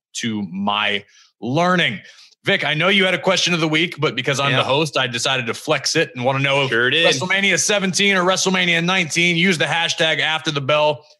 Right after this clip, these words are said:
Speaker 1: Follow at After the Bell on Twitter, Instagram, or Facebook. Follow me at W W E Graves. Vic is at Vic Joseph W W E. If you're using Apple Podcasts, please hit the subscribe button. Throw us five stars.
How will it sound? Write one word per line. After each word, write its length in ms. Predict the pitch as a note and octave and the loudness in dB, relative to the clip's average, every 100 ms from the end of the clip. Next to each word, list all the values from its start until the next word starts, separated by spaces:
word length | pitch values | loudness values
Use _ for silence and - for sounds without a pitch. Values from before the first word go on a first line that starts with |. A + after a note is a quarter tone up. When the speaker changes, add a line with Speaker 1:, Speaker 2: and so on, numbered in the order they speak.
| - | -2
Speaker 1:
Follow 260 | F#3 F3 | 2 2
at 260 | D3 C#3+ D3+ | 0 -2 0
After 240 | D#3+ D3+ | -2 -2
the 120 | D3+ C3+ | -4 0
Bell 260 | C3+ C#3 | 0 2
on 240 | B2+ B2 A2+ | 0 -2 -6
Twitter, 420 | - F3 D#3 D3 | -2 0 2 0
Instagram, 500 | D#3+ D3 C3 C#3 C3 | -4 -6 -2 -2 -2
or 120 | A2+ | -2
Facebook. 460 | F3 E3+ - D#3+ - - _ | -2 -2 0 -2 -2 -12 _
Follow 280 | - A3 A3 | 0 2 2
me 280 | G3+ G#3+ A3 | 2 2 2
at 120 | G3 | 2
W 240 | G3 G3 F#3+ | 0 2 0
W 200 | F#3+ F#3+ | 0 0
E 120 | F#3 | 0
Graves. 500 | E3+ G3+ G3+ F#3 D3+ | 0 2 2 0 -4
Vic 420 | D#3 F#3 G#3 - | -2 0 0 -2
is 180 | D#3+ D#3 B2 | -4 -4 -4
at 260 | D3 D3+ C3+ | -4 -4 -4
Vic 220 | D#3 - | -4 -2
Joseph 380 | - D#3+ D3+ C#3 | -2 -2 -2 -2
W 240 | D#3 D#3 | -2 0
W 260 | D3+ D#3 D#3 | -2 0 0
E. 300 | E3+ E3+ - | 0 -2 -8
If 140 | A#2+ | -8
you're 80 | A#2 | -6
using 220 | A#2+ A2 | -8 -6
Apple 260 | A2+ B2 A#2 | -4 -4 -4
Podcasts, 640 | A2 B2 B2 B2 A#2+ A#2+ - | -4 -2 -2 -2 -4 -4 -10
please 680 | - A#3 B3+ G#3 E3+ D3 C3+ | -10 -2 0 2 2 2 0
hit 100 | - | -2
the 80 | C#3 | -4
subscribe 580 | A#2+ C3+ - D#3 D#3 D3 | -8 -10 -4 -2 -2 -2
button. 280 | D#3+ D#3 D3 | -4 -4 -2
Throw 180 | E3+ | 0
us 100 | D3+ | 0
five 300 | B2+ E3 D3+ | 0 0 0
stars. 500 | C3 F3 E3 D3+ C#3 | -2 0 2 0 -2